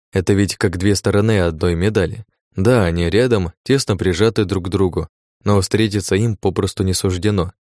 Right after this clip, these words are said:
А ведь и Люпин, и Раевский действительно были друзьями. Лучшими и ближайшими.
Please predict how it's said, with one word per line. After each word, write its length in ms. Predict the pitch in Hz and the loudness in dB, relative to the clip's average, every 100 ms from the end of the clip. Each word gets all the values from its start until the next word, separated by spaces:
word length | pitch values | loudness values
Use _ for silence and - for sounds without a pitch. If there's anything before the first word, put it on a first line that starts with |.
| _ _ _ _ _ | _ _ _ _ _
А 100 | - | -4
ведь 260 | 82 98 120 | 0 0 0
и 60 | 110 | 0
Люпин, 460 | 98 127 139 92 - | 0 0 0 -2 -4
и 80 | - | -2
Раевский 580 | 98 92 85 98 - 95 | 0 2 0 -2 -2 -4
действительно 640 | 90 85 104 107 117 92 | -2 -2 -2 -2 0 0
были 220 | 80 85 | -2 -2
друзьями. 640 | 80 98 95 98 85 90 - _ _ _ - | -2 -2 0 0 -2 -4 -12 _ _ _ -6
Лучшими 540 | 82 110 139 - 135 | 0 0 0 0 0
и 60 | 131 | 0
ближайшими. 840 | 117 123 120 135 101 - 82 117 | 0 0 2 0 0 -4 -8 -10